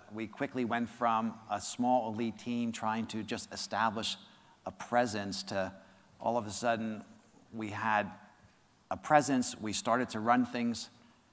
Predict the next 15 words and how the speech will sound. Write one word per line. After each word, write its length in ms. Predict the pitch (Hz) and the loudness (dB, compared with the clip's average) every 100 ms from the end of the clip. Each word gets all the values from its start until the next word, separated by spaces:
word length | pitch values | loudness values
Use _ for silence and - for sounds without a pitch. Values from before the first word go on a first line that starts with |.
| _ _ | _ _
Rather 200 | 107 117 113 | 0 2 2
than 60 | |
having 260 | 110 107 92 | 0 -2 -4
three 300 | - 127 139 | -6 -2 -2
people 400 | 131 131 131 123 | 0 -2 0 0
at 60 | |
reInvent, 580 | 113 120 120 110 117 92 | 0 0 0 2 0 0
we 100 | 104 | -6
got 220 | 104 98 | -2 -2
a 40 | 71 | 0
hundred 320 | 110 131 104 | -2 -2 -4
fifty 320 | - 110 117 | -8 -4 -4
people 300 | 117 120 123 | -2 -2 -2
at 60 | 110 | -2
reInvent. 560 | 113 110 107 113 110 | -2 -4 -2 -2 -2